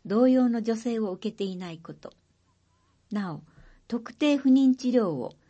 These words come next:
令和三年度から開始し、令和四年度に終了する場合、医療保険を適用せずに受けた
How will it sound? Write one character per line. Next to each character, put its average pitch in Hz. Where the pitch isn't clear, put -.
令 277
和 262
三 254
年 262
度 214
か 165
ら 160
開 170
始 160
し、 -
令 262
和 247
四 208
年 254
度 196
に 165
終 190
了 185
す 180
る 175
場 160
合、 151
医 -
療 277
保 262
険 208
を 151
適 185
用 233
せ 226
ず 180
に 160
受 170
け 170
た -